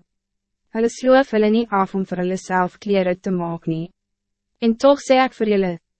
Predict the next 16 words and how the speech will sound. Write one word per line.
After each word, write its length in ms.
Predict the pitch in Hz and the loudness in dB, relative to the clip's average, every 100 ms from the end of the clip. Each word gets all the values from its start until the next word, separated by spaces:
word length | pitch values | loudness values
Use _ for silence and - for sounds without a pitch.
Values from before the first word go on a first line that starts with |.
| _ | _
selfs 400 | - 240 247 - | 2 6 4 2
Salomo 380 | 233 226 226 226 202 | 0 4 4 4 2
in 140 | 190 | 2
al 120 | 196 | 0
sy 180 | 208 226 226 | -2 -6 -4
glorie 400 | 208 208 190 175 | 0 2 2 0
was 180 | 180 180 | 0 0
nie 140 | 196 226 | 2 2
so 200 | - 240 | 2 0
pragtig 560 | 240 240 226 226 220 214 - | 0 2 0 0 -6 -4 0
aangetrek 720 | 226 220 - 202 175 165 - | 0 0 -4 -6 -6 -6 -8
soos 240 | - 185 202 | -8 -8 -4
een 240 | 202 190 - | -2 -2 -2
van 180 | 202 180 | -2 -2
hulle 160 | 170 | -2
nie. 220 | 170 170 | -4 -6